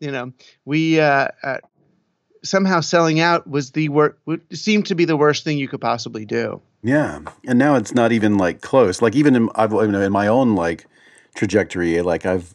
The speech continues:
Speaker 2: slowly warmed up to the idea that, like, well, you know, this is how the game is played now. And the audience is, is savvy enough to know if you're still, you know, producing stuff from an authentic, like, passionate standpoint, and they know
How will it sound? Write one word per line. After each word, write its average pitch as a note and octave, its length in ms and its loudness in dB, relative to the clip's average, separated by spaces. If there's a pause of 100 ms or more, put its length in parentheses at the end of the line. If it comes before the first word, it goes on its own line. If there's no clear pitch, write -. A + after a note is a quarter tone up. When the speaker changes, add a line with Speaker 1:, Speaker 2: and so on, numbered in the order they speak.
(140)
Speaker 2:
slowly G2+ 720 0
warmed F#2+ 420 0
up F#2 200 0
to - 100 -18
the F2 120 -2
idea E2 400 -2
that, D#2 240 -8
like, F2+ 180 -8
well, F#2+ 200 0
you G#2 60 0
know, F#2 100 0
this F#2 160 -4
is F#2 80 -12
how G2 160 -2
the F2 80 -4
game D#2+ 200 -6
is D#2+ 100 -6
played E2 340 -10
now. D#2+ 220 -6
And G2+ 220 -2
the F#2+ 140 -4
audience G#2 400 0
is, F2+ 240 -12 (100)
is F2 200 -10
savvy F2+ 380 -2
enough E2+ 300 -6
to F#2 100 -10
know E2 440 -6 (880)
if F#2+ 160 -8
you're E2 500 -6 (200)
still, E2+ 560 -4 (240)
you G#2 80 -6
know, E2+ 140 -12
producing F#2 540 -4
stuff E2+ 280 -4
from F2 160 -10
an E2 60 -4
authentic, E2 520 -8
like, - 220 -14
passionate D#2+ 560 -10
standpoint, D#2+ 840 -10
and E2+ 220 -10
they F2 100 -8
know E2 500 -6